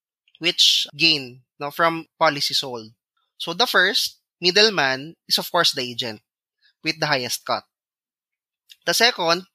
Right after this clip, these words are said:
is the insurance company who earns, uh, profit from the premiums, from the insurance premiums. While the last is the fund manager who manages the funds and takes a cut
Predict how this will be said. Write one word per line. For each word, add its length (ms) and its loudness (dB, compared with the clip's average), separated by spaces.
is 120 -8
the 100 0
insurance 340 2
company 640 -2
who 140 -4
earns, 720 0
uh, 380 4
profit 420 2
from 220 -2
the 100 2
premiums, 800 -4
from 220 0
the 80 2
insurance 420 -2
premiums. 720 -10
While 260 4
the 180 0
last 520 0
is 120 -14
the 120 -4
fund 280 0
manager 600 -4
who 160 -6
manages 560 0
the 120 -2
funds 800 0
and 380 2
takes 600 -2
a 40 -12
cut 220 0